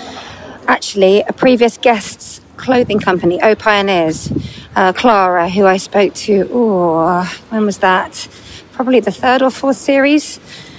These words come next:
So her shop's, um, doing really well. They're, they're, her business is three years old. So well done to her for doing that through the pandemic. Very impressive. Beautiful dresses, as it happens.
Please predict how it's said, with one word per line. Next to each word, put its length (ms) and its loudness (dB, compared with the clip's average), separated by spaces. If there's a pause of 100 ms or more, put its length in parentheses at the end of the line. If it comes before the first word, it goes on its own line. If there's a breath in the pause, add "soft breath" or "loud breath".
(260 loud breath)
So 260 2
her 340 2
shop's, 560 -2
um, 340 0
doing 200 2
really 180 2
well. 160 4
They're, 160 0
they're, 220 -2
her 140 0
business 440 0
is 80 -2
three 180 2
years 220 2
old. 240 0 (180)
So 240 -2
well 160 4
done 180 0
to 120 0
her 200 2
for 120 -12
doing 180 -2
that 160 0
through 160 -6
the 60 -6
pandemic. 540 0
Very 200 2
impressive. 560 -2
Beautiful 340 0
dresses, 380 0
as 140 2
it 60 0
happens. 460 2